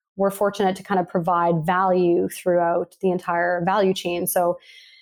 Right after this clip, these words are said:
if you're a G C, you can add value by getting these updates and structured by the people that are working for you and for the owners and so on. And really,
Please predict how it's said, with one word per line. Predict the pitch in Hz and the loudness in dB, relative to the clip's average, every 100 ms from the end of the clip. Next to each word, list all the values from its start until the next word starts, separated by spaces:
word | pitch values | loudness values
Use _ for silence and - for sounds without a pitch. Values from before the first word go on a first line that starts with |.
| _ _ _ | _ _ _
if | 214 214 | -4 0
you're | 202 | 2
a | 202 | 2
G | 208 202 | 2 2
C, | - 233 214 | 2 2 4
you | 214 | 2
can | 214 | 2
add | 220 196 190 | 2 2 2
value | 196 190 190 190 | 2 2 4 2
by | 180 180 | 2 2
getting | 185 185 175 | 2 2 0
these | 180 | -2
updates | 196 - 208 202 196 | -4 0 0 0 -2
and | 185 | -6
structured | - 185 - 190 175 | -4 -6 -4 -4 -2
by | 180 | -2
the | 180 | -2
people | - 190 185 180 | -4 -6 -4 -2
that | 170 | -2
are | 175 | -2
working | 175 180 180 170 | 0 -2 -4 -10
for | - 165 | -8 -10
you | 151 165 240 311 320 | -4 0 2 2 0
and | 185 170 170 | 0 0 0
for | - 175 | 0 -2
the | 175 | 0
owners | 180 180 202 208 | -2 0 0 0
and | 185 | -4
so | - 180 | -2 0
on. | 202 240 | 2 2
And | 190 190 185 | 2 2 4
really, | 208 202 196 185 190 | 4 4 4 2 -2